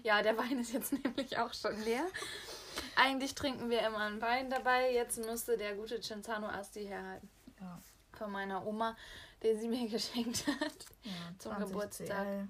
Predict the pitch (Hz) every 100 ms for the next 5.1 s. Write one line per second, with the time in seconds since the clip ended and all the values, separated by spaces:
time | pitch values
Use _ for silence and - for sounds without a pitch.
0 | - 202 196 190 185 175 - 190 185 190
1 | - - - - - - 202 208 208 214
2 | 190 185 - 180 175 175 175 - - 202
3 | 180 170 - 170 - 180 180 170 180 -
4 | - - - - - 156 - 151 165 -